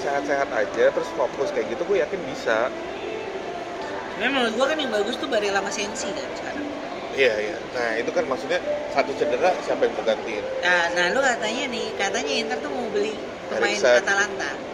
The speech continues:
Speaker 1: Oh, iya, iya, iya,
Speaker 2: Si
Speaker 1: gua tahu.
Speaker 2: Ruslan Malinovski itu.
Speaker 1: Iya, iya, iya, iya.
Speaker 2: Nah, itu kan pas lawan Milan, gua ngeliat passingannya anjing banget tuh. Nah, itu sebenarnya gua pengen yang kayak gitu-gitu tuh ada di M U tuh.
Speaker 1: Passingannya kelihatan bagus karena lawannya Milan, Ki. Milannya hancur banget, coy.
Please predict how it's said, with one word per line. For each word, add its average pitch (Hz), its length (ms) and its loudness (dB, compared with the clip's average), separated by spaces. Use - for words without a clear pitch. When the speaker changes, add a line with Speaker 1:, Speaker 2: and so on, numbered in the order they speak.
Speaker 1:
Oh, 139 460 10
iya, 113 240 -2
iya, 127 180 4
iya, 123 160 6
Speaker 2:
Si - 140 4
Speaker 1:
gua - 80 2
tahu. 117 160 8
Speaker 2:
Ruslan 208 240 2
Malinovski 196 640 -2
itu. - 160 -6
Speaker 1:
Iya, 127 160 4
iya, 117 240 2
iya, 110 160 0
iya. 110 160 0
Speaker 2:
Nah, 170 100 4
itu 220 140 4
kan 254 160 2
pas 254 160 2
lawan 202 180 2
Milan, 220 320 0
gua 254 160 -4
ngeliat 240 200 -2
passingannya 202 480 -2
anjing 180 320 -6
banget 202 300 -4
tuh. 175 100 -6
Nah, 185 160 6
itu 311 240 0
sebenarnya 311 400 2
gua 330 240 4
pengen 285 340 2
yang 269 100 0
kayak 269 180 8
gitu-gitu 269 320 -4
tuh 349 160 2
ada 294 80 4
di 262 120 0
M 294 220 6
U 302 160 0
tuh. 262 220 -4
Speaker 1:
Passingannya 113 500 -4
kelihatan 113 380 0
bagus 104 240 0
karena 120 180 -2
lawannya 117 380 2
Milan, 131 260 4
Ki. 98 80 -4
Milannya 110 320 -2
hancur 107 240 -6
banget, 104 320 -2
coy. 101 480 0